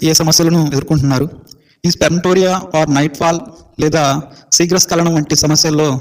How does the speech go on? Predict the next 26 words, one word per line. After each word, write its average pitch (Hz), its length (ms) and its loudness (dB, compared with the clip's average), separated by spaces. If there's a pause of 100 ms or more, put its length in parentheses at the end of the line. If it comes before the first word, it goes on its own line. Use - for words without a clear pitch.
(140)
సరైన 160 200 0 (100)
ఆహారం 165 280 0
తిన్నా 143 180 0 (480)
స్టామినా 165 380 0
తక్కువగా 170 340 -2
ఉంటుంది, 139 280 -2 (640)
వర్కౌట్స్ 190 420 0
కూడా 170 160 2 (320)
చురుగ్గా 160 340 -4
చేయలేరు. 143 300 0 (400)
అలానే 175 300 2
చాలామంది 196 400 0
వృద్ధాప్యంలో 170 560 -2
కూడా 165 120 0 (460)
ఈ - 60 -2
రకమైన 160 280 0
సమస్యలను 156 400 -2
ఎదుర్కొంటున్నారు. 135 540 -2 (680)
వారి 151 200 2
శరీరంలో 180 380 0 (180)
సరైన 156 300 0
శక్తి 165 280 -4
ఉండదు, 139 220 -2 (400)
నాడీ 151 260 0
బలహీనత 170 320 -2
కారణంగా 156 380 0